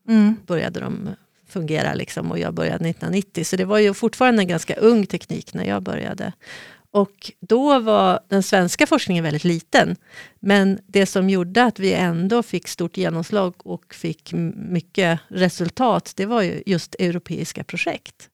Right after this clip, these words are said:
Speaker 1: Mm.
Speaker 2: Så det var ju, vi var ju väldigt, trots att Sverige då inte var med i E U, fick vi vara med i europeiska projekt. Så
Speaker 1: Mhm.
Speaker 2: tidigt när jag började som doktorand så fick jag åka på E U-projekt och utbyten med europeiska forskargrupper. Så att just det här E U-samarbeten har funnits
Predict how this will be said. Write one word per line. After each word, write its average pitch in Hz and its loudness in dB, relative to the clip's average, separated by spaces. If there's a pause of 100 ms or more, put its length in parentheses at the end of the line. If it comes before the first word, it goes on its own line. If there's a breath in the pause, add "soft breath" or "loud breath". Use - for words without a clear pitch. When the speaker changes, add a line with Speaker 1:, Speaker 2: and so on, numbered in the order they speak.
(100)
Speaker 1:
Mm. 233 6
Speaker 2:
Så - 2
det 190 4
var 202 0
ju, 254 2
vi 180 2
var 233 0
ju 247 2
väldigt, 208 4
trots 240 0
att 247 -2
Sverige 214 2
då 185 0
inte 170 -2
var 180 -2
med 165 -2
i 190 2
E 277 4
U, 175 2
fick - -6
vi 175 -2
vara 180 -2
med 190 0
i 180 -2
europeiska 175 -6
projekt. - -8
Så - -6
Speaker 1:
Mhm. 226 2
Speaker 2:
tidigt 220 0
när 196 -2
jag 208 -2
började 180 -2
som 175 -6
doktorand - -4
så - -14
fick - -12
jag 170 -6
åka 170 -10
på 156 -10 (240 soft breath)
E 202 2
U-projekt 165 -4
och 156 -2
utbyten 170 -6
med - -6
europeiska 170 -8
forskargrupper. - -12
Så - -6
att - -6
just 185 -2
det 196 -2
här 175 0
E 190 0
U-samarbeten 175 -2
har 165 -6
funnits - -8